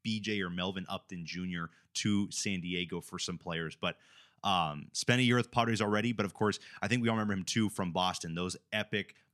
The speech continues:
playoff games where he was just closing things out, had great numbers with Boston. Uh, E R A pluses, honestly, with Boston in his three years were all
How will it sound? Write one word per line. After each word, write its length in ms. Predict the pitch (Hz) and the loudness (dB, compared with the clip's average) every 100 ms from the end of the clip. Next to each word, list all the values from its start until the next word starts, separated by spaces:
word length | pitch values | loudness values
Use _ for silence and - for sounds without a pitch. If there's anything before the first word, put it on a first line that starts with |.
| - | -6
playoff 360 | 104 101 92 | 0 0 -2
games 240 | - 98 87 | -2 -2 -2
where 100 | 85 | -4
he 140 | 104 | -2
was 160 | 95 90 | -2 -4
just 140 | - | -8
closing 440 | - 98 101 95 | -4 0 0 -2
things 320 | 90 95 92 98 | -8 -6 -4 0
out, 240 | 92 92 - - | 0 -2 -8 -6
had 200 | - 98 | -2 -2
great 280 | 92 110 110 | 2 2 2
numbers 340 | 98 95 92 | -2 -2 -4
with 240 | 90 92 - | -2 -2 0
Boston. 500 | 85 85 - 92 85 - _ - | 0 0 -2 -4 -6 -10 _ -2
Uh, 240 | 90 82 - | 0 0 -2
E 140 | - 123 | 2 4
R 120 | 117 | 4
A 60 | |
pluses, 540 | 101 - 95 - 104 87 | 0 0 -2 0 -2 -2
honestly, 360 | 95 95 - 101 | -2 -2 0 0
with 240 | 90 87 | 0 -2
Boston 520 | - 87 87 - 95 87 | -2 0 0 -4 -6 -6
in 120 | 92 | -6
his 200 | 85 - | -6 -6
three 280 | - 92 95 | -6 -4 0
years 340 | 90 90 85 | 0 0 -2
were 260 | 85 85 - | -4 -4 -4
all 500 | 92 90 90 87 82 | -2 0 2 0 -2